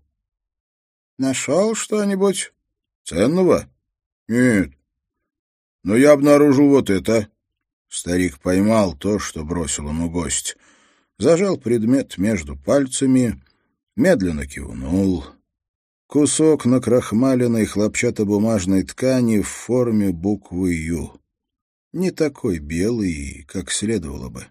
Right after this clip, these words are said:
«Ты нашел это у меня?» — спросил старик. «Да, в твоей спальне, в платяном шкафу.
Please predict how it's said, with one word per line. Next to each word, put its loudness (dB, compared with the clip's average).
«Ты 0
нашел 2
это 0
у 2
меня?» — -4
спросил -6
старик. -10
«Да, 2
в -20
твоей 4
спальне, 2
в -20
платяном 2
шкафу. -4